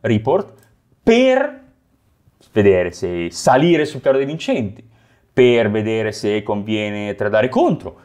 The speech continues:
il carro dei vincenti, eccetera, eccetera, eccetera. Giusto per curiosità, chi muove il prezzo dell'oro è, ovviamente sono sempre i commercials, poi non commercials al quarantuno per cento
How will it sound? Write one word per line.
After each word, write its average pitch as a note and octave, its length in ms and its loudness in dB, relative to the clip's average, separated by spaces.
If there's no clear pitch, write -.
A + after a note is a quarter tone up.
il G2+ 120 -8
carro F#2 240 0
dei F2+ 100 -8
vincenti, E2+ 640 -14
eccetera, E3+ 400 -6
eccetera, - 300 -16
eccetera. - 360 -20
Giusto D#3 240 2
per E3 160 0
curiosità, E3 480 0
chi - 120 -4
muove D#3+ 200 0
il C3 60 2
prezzo C#3+ 280 -4
dell'oro C#3+ 640 0
è, G2+ 300 0
ovviamente A2+ 400 -4
sono G#2 160 -12
sempre G#2 280 -6
i - 20 -4
commercials, F3+ 560 -4
poi A2 200 0
non G#2 140 -6
commercials G2+ 540 -4
al G2 100 -4
quarantuno G#2+ 340 -10
per G#3 140 -4
cento G2+ 440 -10